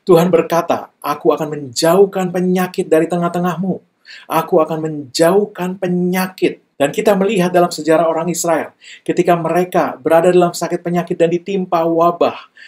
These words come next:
dan mereka berbalik kepada Tuhan dalam pertobatan dan pengakuan, selalu saat dosa mereka diampuni, penyakit mereka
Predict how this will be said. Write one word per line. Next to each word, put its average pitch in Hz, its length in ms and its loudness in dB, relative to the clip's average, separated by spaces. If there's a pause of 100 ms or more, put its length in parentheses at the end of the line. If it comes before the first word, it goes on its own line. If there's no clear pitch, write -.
(340)
dan 196 380 4
mereka 151 320 -2
berbalik 147 560 0
kepada 165 240 0
Tuhan 160 480 -4
dalam 135 160 0
pertobatan 160 720 -2
dan 156 160 -4
pengakuan, 160 640 -4 (320)
selalu 180 960 2 (320)
saat 131 320 -2
dosa 160 400 4
mereka 156 320 -4
diampuni, 143 480 -4 (240)
penyakit 117 580 -8
mereka 104 540 -12